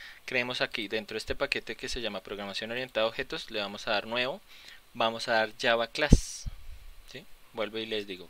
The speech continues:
clic derecho acá en el paquetico este de programación orientada a objetos, clic derecho, nuevo,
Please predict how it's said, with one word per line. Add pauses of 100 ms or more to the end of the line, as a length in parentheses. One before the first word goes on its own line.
clic
derecho
acá
en
el (680)
paquetico
este
de
programación
orientada
a
objetos,
clic
derecho, (120)
nuevo,